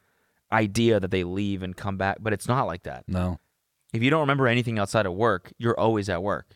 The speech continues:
Speaker 2: Yep.
Speaker 1: And it's just this purgatory.
Speaker 2: Yep. So if you don't know what the show is, basically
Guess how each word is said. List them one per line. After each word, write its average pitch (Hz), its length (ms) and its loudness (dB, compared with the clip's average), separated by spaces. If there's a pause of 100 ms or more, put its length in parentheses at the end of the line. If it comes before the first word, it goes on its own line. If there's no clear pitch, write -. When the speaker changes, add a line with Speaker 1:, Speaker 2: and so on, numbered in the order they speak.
Speaker 2:
Yep. 95 260 -2
Speaker 1:
And 92 120 -8
it's 90 100 -8
just 107 140 -8
this 92 120 -12
purgatory. 85 640 -10 (220)
Speaker 2:
Yep. 95 260 -4 (1040)
So 110 520 2 (280)
if 98 160 -4
you 113 80 4
don't 123 240 2 (420)
know 95 280 4
what 85 120 0
the 90 80 -2
show 90 340 2
is, 82 180 -2
basically 87 600 -2